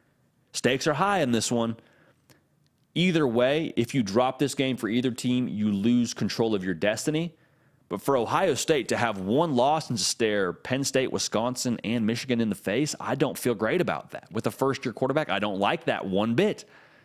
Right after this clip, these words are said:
So for Ohio State, best case, you have no room to breathe. Worst case, you need some help should you drop this game.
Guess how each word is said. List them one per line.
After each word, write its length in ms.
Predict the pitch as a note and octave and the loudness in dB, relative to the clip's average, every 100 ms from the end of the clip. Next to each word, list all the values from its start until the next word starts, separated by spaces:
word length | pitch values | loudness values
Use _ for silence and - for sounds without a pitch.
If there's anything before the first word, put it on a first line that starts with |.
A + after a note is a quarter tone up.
| _ | _
So 400 | - - C3 A#2 - _ | -8 2 2 2 -6 _
for 160 | - C#3 | 0 2
Ohio 280 | C3+ D#3 | 2 0
State, 460 | C3+ - C3+ C3+ - - - _ - _ _ _ _ _ | -2 2 2 2 -2 -14 -20 _ -20 _ _ _ _ _
best 460 | G2 G2 D3+ E3+ - | -8 0 0 0 2
case, 480 | G3+ G#3+ - - - _ _ _ _ - | 2 2 0 -4 -8 _ _ _ _ 0
you 140 | B2+ | 2
have 180 | D3 B2 | 2 2
no 160 | C3 C#3 | 4 4
room 220 | C#3 C3+ | 4 2
to 80 | A#2 | 2
breathe. 380 | A#2 D3 E3+ - _ | 2 2 0 -4 _
Worst 400 | G2+ G#2 E3 D#3 | 0 2 2 2
case, 400 | G3 F3+ F#3+ - - _ _ - | 0 2 0 -2 -10 _ _ -4
you 100 | A#2 | 0
need 120 | B2+ | 2
some 120 | B2 | 0
help 240 | A2+ G#2+ - _ _ | -2 -2 -6 _ _
should 240 | - A#2+ G#2 | -2 -2 2
you 80 | G2 | 2
drop 300 | G2+ F2+ - | 2 0 -4
this 180 | E2+ | -12
game. 220 | - A1+ | -10 -12